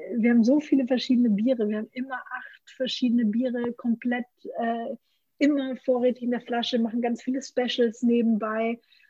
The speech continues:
ähm, verschiedene Gebinde, äh, haben in jedem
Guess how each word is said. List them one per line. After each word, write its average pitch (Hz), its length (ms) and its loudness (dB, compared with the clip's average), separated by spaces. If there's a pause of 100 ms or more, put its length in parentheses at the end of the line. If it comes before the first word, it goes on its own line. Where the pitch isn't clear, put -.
(160)
ähm, 226 600 2 (100)
verschiedene 262 480 2
Gebinde, 240 680 4 (380)
äh, 233 300 0
haben 247 180 -2
in 254 160 2
jedem 254 640 2